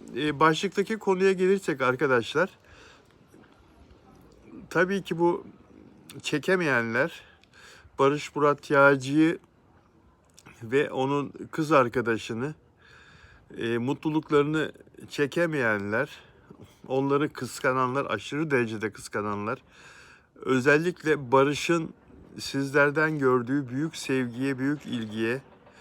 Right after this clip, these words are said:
Nisa'nın sizlerden gördüğü büyük sevgiye, büyük ilgiye, e, gıcık kapanlar. Çünkü onların destekledikleri insanlar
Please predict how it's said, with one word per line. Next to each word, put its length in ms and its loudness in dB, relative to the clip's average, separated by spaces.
Nisa'nın 640 2
sizlerden 800 2
gördüğü 420 0
büyük 260 -2
sevgiye, 580 -4
büyük 220 -6
ilgiye, 560 -4
e, 460 0
gıcık 320 -4
kapanlar. 720 0
Çünkü 520 0
onların 720 4
destekledikleri 1080 -2
insanlar 960 -2